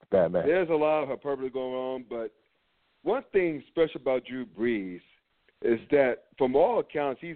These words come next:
Speaker 2: a good dude on and off the field. He's, like, one of the guys. He doesn't, you know, he's not one of your, your typical, like, stuck-up quarterback.
Speaker 1: Yep.
Speaker 2: And,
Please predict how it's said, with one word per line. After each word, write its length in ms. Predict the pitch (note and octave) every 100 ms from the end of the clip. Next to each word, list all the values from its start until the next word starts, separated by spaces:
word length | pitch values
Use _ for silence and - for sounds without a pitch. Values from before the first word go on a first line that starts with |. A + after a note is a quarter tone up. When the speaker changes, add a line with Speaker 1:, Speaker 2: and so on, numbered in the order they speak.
| C#3
Speaker 2:
a 100 | A2 A#2+
good 160 | C#3 C#3
dude 260 | A#2 B2+ A#2+
on 220 | G#2+ A#2+
and 80 | G#2+
off 160 | A#2+ B2 _
the 60 | B2
field. 280 | B2+ B2 A#2 _ _ _ _ _ _ -
He's, 200 | G#2 A2+ A#2
like, 300 | A#2+ A2+ G2+
one 240 | A2+ B2+
of 60 | A#2
the 80 |
guys. 520 | F#2+ A2+ A#2 A#2+ A#2 A2+
He 80 | G#2+
doesn't, 500 | A2+ A#2 A2+ A2 G#2+
you 80 | A#2
know, 120 | G2
he's 120 | G#2 G2+
not 300 | G#2 A#2 - - _
one 200 | A2 A2+
of 60 | G#2+
your, 140 | G#2+ -
your 100 | F#2 -
typical, 720 | A#2+ A2 - G#2+ G2+ G2+ G2 _ _ _ -
like, 280 | - G2 - -
stuck-up 420 | A#2+ A2+ A2+ G#2+ _ _ _ -
quarterback. 600 | G#2+ A2+ A#2 A#2+ A#2+ - _ _ _ _ _ _ _ _ _ _ - -
Speaker 1:
Yep. 140 | B2+
Speaker 2:
And, 240 | A2+ A2